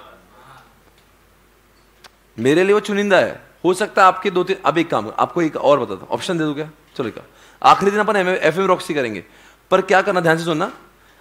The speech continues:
आप जब पूरा एफ़एम का module करोगे ना, तो पच्चीस, आपको लगता है सर ने पांच लिए, पर मेरे हिसाब से दो भी आना चाहिए, ये बड़े हावले question मुझे नहीं आते, तो आप क्या कहते हो, rocks का size बढ़ा दो थोड़ा सा, और examination के पहले दिन सिर्फ rocks पढ़ो।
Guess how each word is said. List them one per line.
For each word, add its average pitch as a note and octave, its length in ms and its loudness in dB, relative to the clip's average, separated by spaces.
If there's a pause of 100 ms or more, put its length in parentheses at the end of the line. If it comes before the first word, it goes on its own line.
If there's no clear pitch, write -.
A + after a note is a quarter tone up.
(160)
आप E3 240 2
जब G3+ 180 2
पूरा A#3 140 4
एफ़एम G#3+ 280 0
का A3+ 60 2
module G3+ 240 2
करोगे F3+ 260 2
ना, D3 260 -6 (560)
तो F#3+ 60 -2
पच्चीस, F3+ 420 -4
आपको E3 280 2
लगता A3+ 220 0
है A3+ 60 2
सर F3+ 220 -4
ने G3 100 -2
पांच G3 300 2
लिए, G#3+ 80 2
पर A3+ 120 -2
मेरे G3+ 180 2
हिसाब G3 160 0
से G3+ 140 -2
दो F#3 160 4
भी G3 80 4
आना D#3 180 4
चाहिए, D3+ 400 -6
ये D#3 100 2
बड़े F3+ 160 4
हावले C#3+ 200 6
question D#3+ 220 -4
मुझे D#3 200 0
नहीं C3+ 120 -2
आते, - 160 -8 (460)
तो F#3 60 4
आप F3 60 4
क्या G#3 100 -2
कहते A#3 120 6
हो, G#3 60 4
rocks F3+ 220 6
का A#3+ 60 2
size G3 200 -2
बढ़ा D#3 180 4
दो B2 80 0
थोड़ा A2 160 -6
सा, - 120 -20 (440)
और A3 100 4
examination F#3+ 360 2
के G3+ 80 -2
पहले G3 120 0
दिन F#3+ 100 -2
सिर्फ F#3 120 -4
rocks D3 180 0
पढ़ो। F2 200 -10